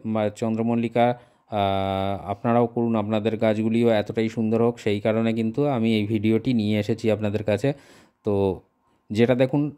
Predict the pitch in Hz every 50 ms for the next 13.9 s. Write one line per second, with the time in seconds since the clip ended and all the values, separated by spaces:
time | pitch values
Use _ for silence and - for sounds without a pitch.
0 | _ - 117 120 123 123 120 117 123 127 123 120 - 117 117 117 120 123 120 -
1 | 117 113 113 110 - 127 123 117 123 120 117 113 113 120 143 156 - _ _ _
2 | _ _ _ _ _ 117 104 104 101 104 - 110 110 110 110 - - - _ _
3 | _ - 139 131 131 - _ - - - - 107 104 113 117 123 147 151 147 -
4 | - 117 117 117 113 123 123 135 - - - _ _ _ _ _ - 107 107 113
5 | 117 117 123 120 120 120 - 135 131 117 107 110 - _ _ _ - 113 117 117
6 | 110 113 107 107 107 - - 127 151 175 - _ _ _ _ _ _ _ _ _
7 | _ 139 131 123 123 135 135 139 139 135 - - - - _ 123 113 110 113 -
8 | 110 101 98 95 - - 92 85 - _ _ _ _ _ _ _ _ _ 127 120
9 | 120 131 131 135 135 135 143 135 135 139 135 127 123 143 139 139 127 117 113 -
10 | 123 120 123 123 127 127 - _ _ _ 120 117 113 113 - 143 170 180 - _
11 | _ 117 113 117 113 120 117 113 - 120 120 127 131 147 143 - _ - - -
12 | _ - 120 120 117 - 120 113 - - 113 120 117 123 139 147 156 139 107 104
13 | 104 104 - - 117 113 117 120 123 - 156 143 139 - - - -